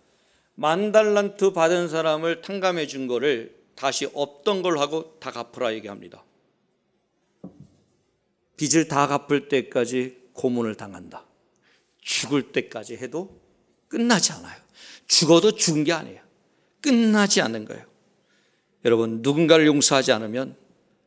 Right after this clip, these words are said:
마치 고문하는 사람에게 넘겨진 것처럼 괴롭고 비참한 것입니다. 우리는 이 말의 뜻이 무엇인지 아십니까? 내가 용서하지 않으면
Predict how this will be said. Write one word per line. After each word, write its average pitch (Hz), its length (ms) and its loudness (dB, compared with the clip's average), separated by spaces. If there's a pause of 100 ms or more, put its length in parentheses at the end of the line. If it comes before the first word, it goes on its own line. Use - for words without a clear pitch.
(280)
마치 165 600 4
고문하는 180 580 2
사람에게 160 520 0
넘겨진 190 600 4
것처럼 214 540 2 (340)
괴롭고 139 720 -4 (160)
비참한 123 500 -6
것입니다. - 520 -14 (1300)
우리는 127 420 4
이 127 120 0
말의 120 1000 0
뜻이 190 260 -2
무엇인지 131 640 -4
아십니까? - 640 -10 (2000)
내가 143 560 0 (520)
용서하지 147 680 -2
않으면 120 540 -6